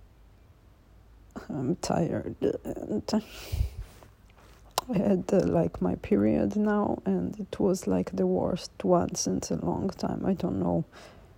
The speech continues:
It was, like, really, really, really, really painful.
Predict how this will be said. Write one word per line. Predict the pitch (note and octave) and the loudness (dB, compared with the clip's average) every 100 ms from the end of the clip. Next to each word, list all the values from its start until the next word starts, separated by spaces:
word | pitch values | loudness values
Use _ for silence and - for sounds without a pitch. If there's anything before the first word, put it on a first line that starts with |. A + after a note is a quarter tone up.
| - | -8
It | G3+ | -4
was, | F#3+ E3+ - | -2 -2 -2
like, | - - - | -2 -2 -2
really, | - F#3+ F#3+ F#3 F#3 - - - - | -2 0 2 0 0 -6 -20 -20 -10
really, | - F#3 | -2 0
really, | F3+ F3+ F#3 F#3+ E3+ | 2 0 -2 -8 -6
really | - G3 F3+ | -4 0 -2
painful. | E3+ F#3 F#3 F#3 E3 - A3+ | -2 -4 -2 -2 -4 -2 0